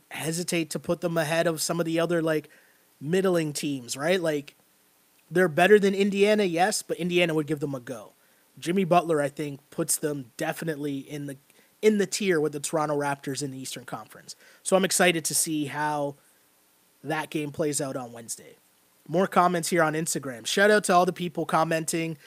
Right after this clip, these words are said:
There's so many comments here, both on Instagram at Sheldon Alexander and at Shell Alexander. Again,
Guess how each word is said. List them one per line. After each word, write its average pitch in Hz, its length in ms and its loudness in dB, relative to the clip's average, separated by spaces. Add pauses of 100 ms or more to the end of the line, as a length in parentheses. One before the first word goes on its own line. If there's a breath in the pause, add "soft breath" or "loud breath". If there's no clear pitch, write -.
(220 loud breath)
There's - 160 -6
so 196 140 4
many 196 160 0
comments 165 480 -2
here, 160 200 -2
both 160 300 -2
on 175 160 2
Instagram 156 580 -4
at 170 220 -2
Sheldon 160 320 -2
Alexander 147 760 -4 (400 loud breath)
and 175 460 -4 (180)
at 170 400 -6
Shell 196 420 2
Alexander. 143 640 -4
Again, 165 400 0